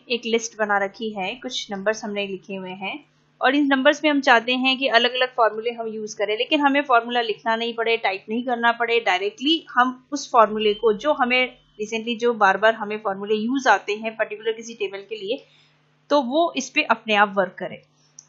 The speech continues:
जैसे यहाँ पे हमने एक drop list बना रखी है जिसमें हमने कुछ, अ, जो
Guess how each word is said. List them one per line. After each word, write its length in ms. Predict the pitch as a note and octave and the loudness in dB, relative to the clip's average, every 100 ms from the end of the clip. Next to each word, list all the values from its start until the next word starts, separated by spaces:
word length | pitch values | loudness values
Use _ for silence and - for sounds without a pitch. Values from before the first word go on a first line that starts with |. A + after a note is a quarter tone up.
| - | 0
जैसे 160 | B3 | 2
यहाँ 240 | C#4 C4+ C#4 | 4 6 6
पे 80 | C#4+ | 6
हमने 340 | C#4 B3 B3 B3 | 2 2 2 0
एक 100 | A3 | 4
drop 220 | A3+ G#3+ | 4 6
list 180 | A#3 A#3+ | 2 0
बना 180 | A3+ A3 | 2 4
रखी 400 | A3 A3 B3 A#3+ | 4 0 -2 -2
है 60 | A#3+ | -2
जिसमें 260 | A3+ A3 A3+ | -4 -4 -2
हमने 340 | G#3+ G#3+ A3 | 0 -2 -6
कुछ, 360 | G#3+ A#3+ A#3+ G3+ | -6 -8 -6 -6
अ, 1040 | - _ _ _ _ G#3+ G3 F#3+ F#3+ F#3+ F#3+ | -10 _ _ _ _ -6 -2 -2 -2 -4 -4
जो 140 | G#3+ | 0